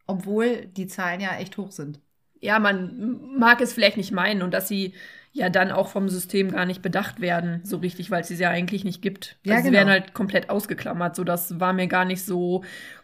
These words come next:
Speaker 2: bewusst, weil ich eigentlich irgendwie davon ausgegangen bin, dass wir uns in unserer Wohlfahrtsgesellschaft doch auch um Kinder kümmern, was wir ja auch tun, aber dann doch wieder, wenn sie halt nicht ins System passen, außen vor lassen.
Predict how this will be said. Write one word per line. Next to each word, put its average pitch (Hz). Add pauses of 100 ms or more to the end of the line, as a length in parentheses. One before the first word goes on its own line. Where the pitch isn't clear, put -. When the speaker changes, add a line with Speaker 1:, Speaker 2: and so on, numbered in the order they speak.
(300)
Speaker 2:
bewusst, 226
weil 196
ich 196
eigentlich 233
irgendwie 226
davon 214
ausgegangen 202
bin, 196
dass 185 (160)
wir 196
uns 220
in 180
unserer 175
Wohlfahrtsgesellschaft 196
doch 190
auch 196
um 180 (680)
Kinder 240
kümmern, 240
was 180
wir 185
ja 175
auch 151
tun, 247
aber 190 (480)
dann 185
doch 190
wieder, 202
wenn 196
sie 190
halt 196
nicht 202
ins 226
System 214
passen, 208
außen 180
vor 196
lassen. 175